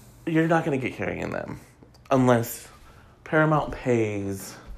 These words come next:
Warner Brothers a ton of money for their copyrights.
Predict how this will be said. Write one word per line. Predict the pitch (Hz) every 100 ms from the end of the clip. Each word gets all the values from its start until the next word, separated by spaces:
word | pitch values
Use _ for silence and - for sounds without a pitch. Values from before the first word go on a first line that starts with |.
| - - - - - -
Warner | 120 123 110
Brothers | 107 98 98 90 87 - -
a | 101
ton | 98 - - - 170 165 160
of | 147
money | 131 123 117 110 85 92 - 82 - - - - - - - - - - _ - - - - - -
for | 135 - - 131 113 104
their | 104
copyrights. | 95 95 92 - - - - -